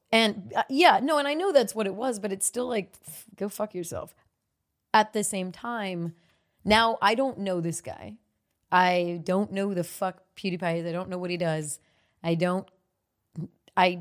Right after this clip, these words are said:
now I just know that you said the N-word and I have a tarnished view of this random dude. I have no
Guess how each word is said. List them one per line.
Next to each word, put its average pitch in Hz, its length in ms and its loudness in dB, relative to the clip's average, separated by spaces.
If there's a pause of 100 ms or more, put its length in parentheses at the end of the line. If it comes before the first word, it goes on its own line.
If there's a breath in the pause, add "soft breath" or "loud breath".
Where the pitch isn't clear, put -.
(140)
now 180 360 -4
I 185 80 -4
just 175 220 -8
know 170 200 -6
that 165 280 -6
you 165 160 -10
said 175 140 -4
the 175 80 -6
N-word 160 280 -6
and 165 80 -10
I 170 80 -10
have 165 200 -10
a 160 120 -10 (460)
tarnished 190 520 -2
view 170 320 -4
of 143 180 -10 (600)
this 185 180 -4
random 175 400 -4
dude. 170 220 -6
I 160 140 -4
have 170 260 -10
no 165 380 -6